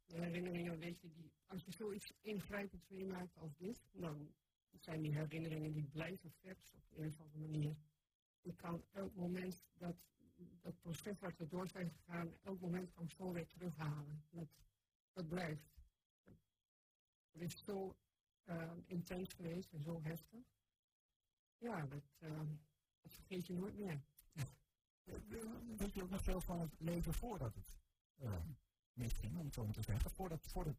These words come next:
Speaker 2: Luc Neusel was? En misschien wel,
Speaker 1: Ja.
Speaker 2: wanneer, wanneer werd hij geboren?
Speaker 1: Hij werd in negentien tweeënnegentig geboren.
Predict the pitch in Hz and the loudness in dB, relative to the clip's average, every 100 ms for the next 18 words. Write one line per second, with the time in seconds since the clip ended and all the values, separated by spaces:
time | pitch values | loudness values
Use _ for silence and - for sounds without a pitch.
0 | - 127 120 - 113 104 - 101 220 - | 0 2 4 6 6 8 6 4 0 -6
1 | - - _ _ _ 175 170 - 185 185 | -14 -20 _ _ _ 0 4 4 4 4
2 | 185 208 302 180 214 208 220 208 214 208 | 2 2 4 2 2 0 -2 4 6 6
3 | 202 202 113 - - _ _ _ _ 185 | 4 2 0 -2 -10 _ _ _ _ -2
4 | 185 190 190 190 175 175 214 214 175 165 | -2 0 0 0 -2 -4 -4 0 0 0
5 | 170 - - 170 214 156 147 151 | -4 -10 -20 -10 -4 -4 -6 -12